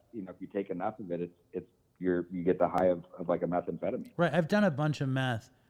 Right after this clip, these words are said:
Speaker 2: I think I did an Adderall
Speaker 1: Huh.
Speaker 2: or two back in the day.
Speaker 1: Yeah.
Speaker 2: For you, when you're taking it
Speaker 1: I mean,
Speaker 2: as
Speaker 1: it's not, it's not as, it's not as, like, I, I mean, I've, I, I've talked to people that have, I've, I've actually not done meth,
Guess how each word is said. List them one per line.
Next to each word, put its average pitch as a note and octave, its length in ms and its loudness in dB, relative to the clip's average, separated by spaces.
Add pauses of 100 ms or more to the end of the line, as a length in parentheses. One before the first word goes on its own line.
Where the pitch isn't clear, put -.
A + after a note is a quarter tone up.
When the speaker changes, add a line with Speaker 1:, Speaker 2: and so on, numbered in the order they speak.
(140)
Speaker 2:
I D#3 100 4
think G#3 240 4
I F3 100 2
did C#3+ 220 2
an B2 140 0
Adderall A#2+ 360 4
Speaker 1:
Huh. A#2 60 4 (120)
Speaker 2:
or A#2 40 0
two A#2+ 320 -2
back A2+ 300 -2
in A#2+ 100 -4
the A#2 80 -2
day. A2+ 420 0
Speaker 1:
Yeah. E3+ 140 -2
Speaker 2:
For F3+ 220 0
you, F#3 320 4
when D#3 180 2
you're D3 160 2
taking E3+ 440 -2
it D#3 80 4
Speaker 1:
I F#3+ 40 8
mean, F#3+ 100 6
Speaker 2:
as - 80 4
Speaker 1:
it's - 60 -12
not, G#3 160 6
it's G3 140 4
not G#3+ 220 4
as, F3+ 200 6 (320)
it's F3+ 260 0
not F#3 360 4
as, D3+ 260 0 (200)
like, C#3 160 2
I, C3 100 -2 (120)
I C#3 40 2
mean, C3+ 160 -2
I've, B2+ 240 0
I, B2 140 -4 (300)
I've A#2 180 -6
talked B2 260 -2
to A#2+ 40 -12
people A#2 220 -8
that A2 60 -4
have, G#2 100 -6 (180)
I've, A2 200 0 (120)
I've G#2+ 220 -4
actually A2 320 -8
not G2+ 340 -8
done A2 300 -6
meth, A#2+ 260 -6